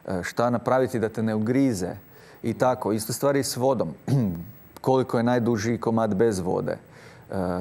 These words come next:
koji filteri funkcioniraju najbolje?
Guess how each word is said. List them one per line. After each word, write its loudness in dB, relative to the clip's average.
koji 2
filteri 0
funkcioniraju 0
najbolje? 0